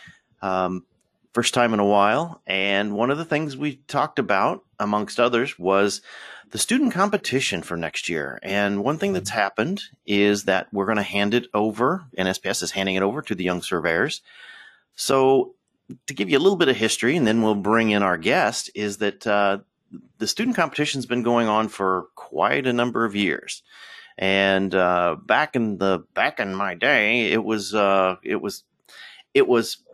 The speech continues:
more period piece. It was older, uh, equipment. It was,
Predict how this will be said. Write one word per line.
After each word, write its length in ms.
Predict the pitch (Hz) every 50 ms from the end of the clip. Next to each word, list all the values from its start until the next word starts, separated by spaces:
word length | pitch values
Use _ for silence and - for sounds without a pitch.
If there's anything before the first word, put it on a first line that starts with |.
| _ _ _ -
more 360 | 98 98 104 101 101 92 - - _ _ _ _ -
period 380 | 165 170 170 165 165 160 165
piece. 420 | - - 170 165 160 151 - - 117
It 100 | - 64
was 200 | 92 101 98 -
older, 720 | - 131 139 151 151 139 143 139 139 135 131 127 117 - -
uh, 340 | 113 110 107 104 101 95 110
equipment. 560 | - - 185 165 - 151 147 143 135 - - -
It 120 | 101 92
was, 460 | - 107 107 101 90 - - - -